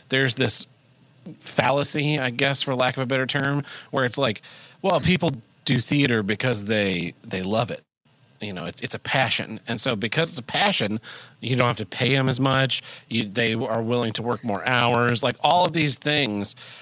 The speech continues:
that have just kind of, like, pervaded the industry for forever, I assume. And, and I don't agree with any of that. Like, I think that people should be paid more. I think that,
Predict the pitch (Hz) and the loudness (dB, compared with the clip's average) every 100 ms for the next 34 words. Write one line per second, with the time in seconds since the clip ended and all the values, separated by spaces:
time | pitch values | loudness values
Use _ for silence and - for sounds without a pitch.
0 | - - - 135 135 120 147 - _ _ | -20 -18 -2 2 2 2 0 -2 _ _
1 | - 156 135 127 85 - - - - - | -4 -2 0 0 -2 -8 -16 -16 -16 -20
2 | - - 139 101 120 143 123 127 110 123 | -4 0 0 2 2 2 2 0 2 0
3 | 127 - 135 131 104 85 - - 107 104 | 0 0 -2 -4 -6 -8 -14 -8 -2 -2
4 | 104 123 135 139 127 127 - 143 139 143 | 0 -2 -4 -6 -2 0 0 0 0 -2
5 | - - - - - _ - - 139 135 | -4 -6 -6 -10 -20 _ -14 -2 2 2
6 | 135 - _ _ _ - 135 139 170 202 | 2 -2 _ _ _ -4 0 2 4 4
7 | 180 - _ - 139 123 131 147 143 120 | 2 -2 _ -4 -2 0 2 4 4 2
8 | 127 135 113 85 80 - _ _ 120 110 | 2 2 0 -2 -6 -8 _ _ -4 -4
9 | - _ _ - 123 135 160 143 143 - | -8 _ _ -2 2 4 4 2 0 0
10 | 131 139 - 110 101 135 139 139 135 131 | 0 2 0 0 0 2 2 2 4 4
11 | 131 - 110 107 117 110 104 107 | 2 0 -2 0 -4 -2 -2 -2